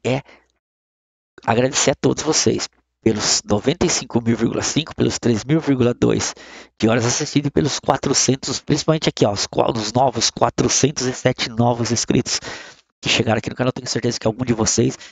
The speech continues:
deixa aí, ó, eu fui um desses quatrocentos e sete, marca aí pra mim, marca aí, ó, eu fui um desses noventa e cinco mil visualizações aí, você que já é meu inscrito,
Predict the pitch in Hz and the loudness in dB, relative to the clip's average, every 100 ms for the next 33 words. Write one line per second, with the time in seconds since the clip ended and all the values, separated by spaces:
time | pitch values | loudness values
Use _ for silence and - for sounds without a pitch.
0 | - - 180 185 165 110 175 247 - 247 | -2 0 2 4 4 4 4 2 2 2
1 | 233 214 - - 190 175 147 120 127 131 | 2 2 0 0 2 2 2 2 0 0
2 | - 135 185 165 - 120 135 135 - - | 0 0 2 0 2 0 -2 -6 -18 -20
3 | - - _ 139 180 175 156 123 160 160 | -20 -20 _ 0 2 4 4 4 2 0
4 | - 180 170 151 - 131 - _ - 123 | 0 0 2 2 2 0 -2 _ -20 -2
5 | 135 123 139 139 - 123 123 113 135 120 | 0 0 0 0 -2 -2 -2 2 0 0
6 | 113 113 113 110 117 117 117 117 131 _ | 0 2 2 2 0 2 2 0 -2 _
7 | _ _ _ - - 110 107 107 113 110 | _ _ _ -6 -2 0 0 0 0 -4
8 | - 123 - - | -2 -4 -4 -12